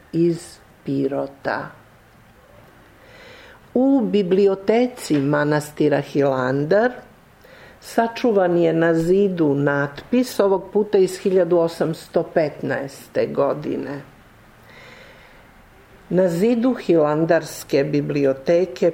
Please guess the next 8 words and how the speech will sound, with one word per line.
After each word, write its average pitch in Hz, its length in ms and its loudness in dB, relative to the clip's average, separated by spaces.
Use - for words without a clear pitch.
piše: - 520 -8
„Na 180 300 2
Velikden 165 1300 2
dojdomo 175 920 2
od 165 280 -4
Pirot. 139 800 -2
Ja, 208 580 2
Lila, 170 720 4